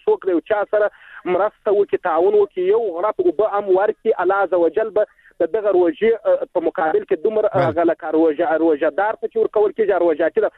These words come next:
Speaker 1: نو دا باره صحابه پوښتنه وکړه، که دا چیرې یو غړپ اوبه، یوه خورما، یوه ګولډ ولویه، چې یوه ګولډ ډوډۍ، یوه، یوه خورما وي، هم الله عز وجل کو. ګل،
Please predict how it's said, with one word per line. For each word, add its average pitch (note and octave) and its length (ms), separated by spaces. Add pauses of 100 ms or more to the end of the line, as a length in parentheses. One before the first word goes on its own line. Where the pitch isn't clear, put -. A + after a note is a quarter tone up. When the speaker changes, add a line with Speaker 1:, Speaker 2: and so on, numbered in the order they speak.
(200)
Speaker 1:
نو F#3 200
دا A3+ 80 (120)
باره G#3+ 200
صحابه A4+ 400
پوښتنه A#3 380
وکړه، F#3 280
که F3 140
دا G#3+ 80 (120)
چیرې A3 260
یو A3 160
غړپ G3+ 280
اوبه، F3 180
یوه G3 340
خورما، G#3+ 340
یوه G3 240
ګولډ G3 340
ولویه، G#4 460
چې - 80
یوه A3 180 (120)
ګولډ A#3 360
ډوډۍ، A3+ 360
یوه، F#3+ 140 (380)
یوه G#3 220
خورما G3 400
وي، - 140
هم A3+ 120
الله G3 180
عز F3 140
وجل E3+ 320
کو. D#3+ 160
ګل، A#3 240